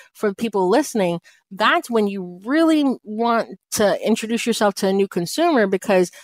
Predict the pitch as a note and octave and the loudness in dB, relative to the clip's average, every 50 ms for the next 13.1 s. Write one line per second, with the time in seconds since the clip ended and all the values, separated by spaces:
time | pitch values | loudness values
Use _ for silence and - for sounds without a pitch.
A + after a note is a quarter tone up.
0 | - - F#3 F#3 - - C4 A#3+ A#3+ A3+ G3+ F#3+ - - - C4 B3+ A#3+ A3 G#3 | -14 -8 -8 -8 -4 0 2 4 6 4 4 2 0 -6 -4 -2 0 2 2 2
1 | G3 G3+ A3 A#3+ C4+ B3 - G#3 F#3+ F3+ F3 E3+ F3 F#3 F#3 F3+ F3+ F3+ E3+ - | 2 4 4 2 2 0 -2 -2 0 0 -2 -2 -2 0 0 0 0 0 -2 -2
2 | - F3+ E3+ - F3 E3+ - - E3+ D#3+ D#3 D3+ D3+ D3 C#3+ C#3+ C#3+ D#3 G3 B3+ | -2 -4 -4 -4 -4 -8 -6 -4 -4 -4 -2 -2 -4 -4 -4 -4 -2 -2 -2 -4
3 | C4 - - - - - - _ - - A#3 A3+ A3+ A3 G#3+ G3+ G3 - _ _ | -4 -6 -14 -20 -20 -20 -20 _ -4 0 2 2 4 4 4 2 0 -4 _ _
4 | G3+ G3+ F#3+ A3+ A#3 B3 C4+ C4 B3 B3 A#3 A3+ A3+ G#3+ F3 - _ _ _ _ | -10 -2 0 2 2 4 2 2 2 2 2 2 0 0 -2 -4 _ _ _ _
5 | _ _ - - - - G#3 G3 G#3+ A3 B3 B3+ B3 B3 A3 G#3 A3+ G#3+ G#3 G3+ | _ _ -20 -20 -20 -12 -6 0 0 0 2 2 0 0 0 2 2 2 2 2
6 | G#3 G3+ G#3+ A3+ A#3 A#3 A3+ G3 - G3+ G#3 F#3+ F#3 - F#3 G#3+ G#3+ G3+ G#3 G3+ | 2 0 2 0 -2 -2 -2 -4 -2 0 0 0 2 2 0 0 0 0 2 2
7 | F#3+ F3+ E3 - - _ _ F3 - F#3 F#3 G3 F#3 G3 G3 G#3 G#3 G#3 G#3 G3+ | 2 2 0 -4 -12 _ _ -4 -2 -2 0 0 2 2 2 2 2 2 2 0
8 | F3+ F#3+ - F#3+ G3 F#3+ F#3 F#3 E3+ E3 D#3 D#3 E3+ G3+ G#3 - - F3 G3 F#3 | 0 0 -2 -4 -2 -2 -2 -2 -2 0 2 2 2 0 0 0 -2 0 0 0
9 | F#3+ G3+ F#3 F3 E3+ E3 E3 E3+ F3 F3+ F3+ - - F3 F3+ F3 E3+ F3 E3+ F3 | -2 -2 -2 -2 -2 0 2 2 0 0 -2 -6 -6 -4 -2 -2 -2 -2 -2 -4
10 | E3 E3+ E3 E3 E3 E3 E3 - - G3+ G#3 A3 - E3 E3 E3+ E3+ E3+ E3+ E3 | -4 -2 0 2 2 2 0 0 -2 -2 0 0 0 0 0 2 2 2 0 -2
11 | E3 D#3 - - - F#3 F3+ F3 F#3+ F#3 E3+ D#3+ D3 C3+ _ - - - - - | -2 -4 -6 -8 -8 -8 -6 -4 -4 -4 -4 -6 -8 -8 _ -16 -20 -20 -20 -20
12 | _ - - - F#3 F3 F3 F3+ F#3 F#3+ - F#3 F3 F3+ F#3 F3+ F#3 F3 F3+ G#3 | _ -16 -8 -2 0 2 2 2 2 0 0 0 0 0 0 0 0 0 0 0
13 | A3+ | -2